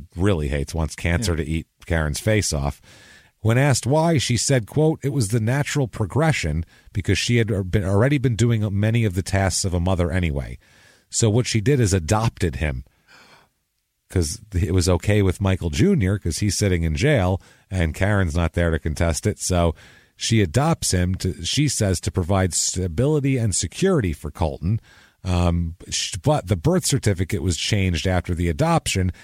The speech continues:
Speaker 1: and now listed Mary Kay Slover as the mother of Colton. Took Karen off the fucking
Speaker 2: That's
Speaker 1: took Karen
Speaker 2: bizarre.
Speaker 1: off the birth certificate. No
Speaker 2: And
Speaker 1: mention
Speaker 2: what are
Speaker 1: of
Speaker 2: they
Speaker 1: the
Speaker 2: arrested for?
Speaker 1: No mention of the boys for murder.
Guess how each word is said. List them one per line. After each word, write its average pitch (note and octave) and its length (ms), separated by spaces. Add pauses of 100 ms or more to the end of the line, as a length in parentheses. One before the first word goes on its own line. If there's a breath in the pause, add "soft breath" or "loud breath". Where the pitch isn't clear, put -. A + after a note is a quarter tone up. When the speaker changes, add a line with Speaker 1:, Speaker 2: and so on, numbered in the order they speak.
(160 loud breath)
Speaker 1:
and G#2+ 180
now E3 240
listed D3 480
Mary D3+ 360
Kay C3 280
Slover D#3+ 500
as E2 140
the F2+ 100
mother F2 440
of D#2 140
Colton. D#2 460 (400 soft breath)
Took - 360 (260)
Karen D#3+ 400
off C3 400
the C3 120
fucking A#2+ 600 (680 soft breath)
Speaker 2:
That's D#3+ 180
Speaker 1:
took B3 140
Karen D3+ 360
Speaker 2:
bizarre. C3 600 (180)
Speaker 1:
off B2+ 260
the A#2+ 140
birth A#2 260
certificate. E2 640
No C#3 260
Speaker 2:
And D#3+ 80
Speaker 1:
mention D#3 160
Speaker 2:
what A3+ 80
are - 20
Speaker 1:
of A3+ 60
Speaker 2:
they C4+ 120
Speaker 1:
the C4+ 80
Speaker 2:
arrested C4+ 400
for? D4+ 320 (260)
Speaker 1:
No D3+ 300
mention D#3 340
of C3 80
the A#2+ 60
boys A#2 300
for C#3+ 180
murder. D3 420